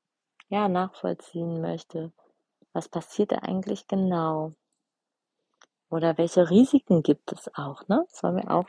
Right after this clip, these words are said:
wichtig, mich da gut auf eine Hausgeburt vorzubereiten. Was passiert, wenn es eine Alleingeburt wird? Das war dieses Mal das erste Mal ein großes Thema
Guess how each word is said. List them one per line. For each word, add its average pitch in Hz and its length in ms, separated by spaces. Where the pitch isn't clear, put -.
wichtig, 170 420
mich 170 180
da 170 220
gut 196 260
auf 185 180
eine 170 140
Hausgeburt 175 680
vorzubereiten. 180 920
Was 175 140
passiert, - 440
wenn 180 120
es - 180
eine 175 120
Alleingeburt 175 1000
wird? - 160
Das 156 180
war 160 100
dieses 160 360
Mal 165 200
das 165 140
erste 165 320
Mal - 140
ein 160 100
großes 165 400
Thema 190 380